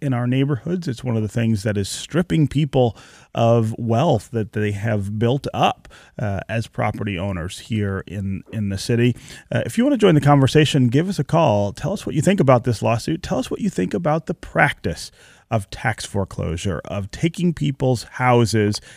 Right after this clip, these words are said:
and selling them when they have not kept up with property taxes. Is that fair? Uh, is that the way, even, uh, if it is not fair, is that the r-, way to fix this problem? Is that the way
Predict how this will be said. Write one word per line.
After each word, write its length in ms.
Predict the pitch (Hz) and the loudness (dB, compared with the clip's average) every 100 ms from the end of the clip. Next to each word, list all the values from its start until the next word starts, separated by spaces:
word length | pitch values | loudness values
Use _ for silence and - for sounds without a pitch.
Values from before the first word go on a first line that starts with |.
| - - | -16 -2
and 320 | 123 120 117 | 2 4 2
selling 600 | - - 160 156 143 107 | -2 0 4 6 6 4
them 280 | 90 87 104 | 0 -2 -2
when 160 | 101 104 | 0 0
they 200 | 107 110 | 0 -2
have 280 | 95 117 | 0 0
not 360 | 104 117 135 - | 2 2 2 -2
kept 280 | - 98 - | -12 -10 -8
up 220 | 87 - - - - _ | -8 -10 -20 -20 -20 _
with 240 | - 107 - | -4 -4 -2
property 380 | 135 123 117 | 0 0 0
taxes. 340 | 98 92 - 98 | -4 -4 -6 -6
Is 140 | 107 | 0
that 220 | 131 123 | 0 0
fair? 520 | - - 120 139 185 185 | -2 2 4 4 2 0
Uh, 360 | 220 107 107 107 | -4 -2 -2 -2
is 140 | - 101 | -2 0
that 240 | 131 - | 0 0
the 80 | 123 | 0
way, 480 | 120 123 127 139 139 - - | 2 4 4 4 0 -4 -10
even, 460 | - 143 143 135 135 - | 2 6 8 6 4 -2
uh, 340 | 117 107 104 - | -2 0 -2 -2
if 220 | 117 - | -4 -2
it 120 | 113 - | -2 0
is 240 | 120 107 | -2 2
not 260 | 120 - - | 0 0 -2
fair, 180 | 127 120 | -2 0
is 160 | 135 | 2
that 160 | 180 208 | 2 4
the 100 | 156 | 6
r-, 180 | 131 - | 4 4
way 380 | 143 139 160 160 - | 4 4 4 2 -2
to 420 | - 139 139 139 - | 0 2 4 0 -2
fix 260 | - 190 | -6 -4
this 140 | - 151 | -2 -2
problem? 420 | - 165 110 92 | 0 0 0 -2
Is 80 | 92 | -2
that 160 | 127 | -2
the 100 | - | -2
way 380 | 113 117 127 123 | 0 2 4 4